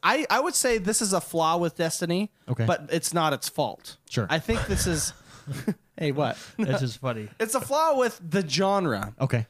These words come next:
Speaker 2: okay.
Speaker 1: Uh, I find it hard to immerse myself in an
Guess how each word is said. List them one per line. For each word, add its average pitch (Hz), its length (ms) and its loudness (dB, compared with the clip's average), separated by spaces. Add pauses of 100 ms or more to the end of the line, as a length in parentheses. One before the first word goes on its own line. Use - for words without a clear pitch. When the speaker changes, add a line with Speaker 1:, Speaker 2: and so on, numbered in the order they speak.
Speaker 2:
okay. 143 200 -2 (920)
Speaker 1:
Uh, 170 340 0 (140)
I 247 160 4
find 302 320 2
it 247 160 0
hard 196 580 4 (160)
to 185 200 2
immerse 170 380 2
myself 175 560 2
in 156 120 2
an 147 100 2